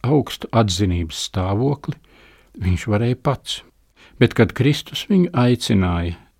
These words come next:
tad sākās pretspēks, pret kuru sajūta vājumu, un atklāja Dieva spēka realitāti pār vājumu. Panākumu vietā sastapās ar misijas ceļa grūtībām,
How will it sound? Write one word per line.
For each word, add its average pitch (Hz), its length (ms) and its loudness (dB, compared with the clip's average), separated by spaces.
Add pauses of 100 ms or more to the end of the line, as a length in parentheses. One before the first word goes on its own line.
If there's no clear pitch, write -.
(200)
tad 98 180 -2
sākās 117 500 -4
pretspēks, - 800 -6 (440)
pret 101 200 -4
kuru 107 460 2
sajūta - 580 -4 (160)
vājumu, 80 500 -6 (680)
un 110 240 4
atklāja 120 760 -2 (140)
Dieva 101 500 0
spēka - 720 -6
realitāti 98 960 -4 (380)
pār 101 260 -2
vājumu. 95 560 -4 (840)
Panākumu 135 640 6
vietā 120 340 2
sastapās 104 760 -2
ar 98 180 -2
misijas 107 640 2
ceļa 104 320 -2
grūtībām, 95 800 -4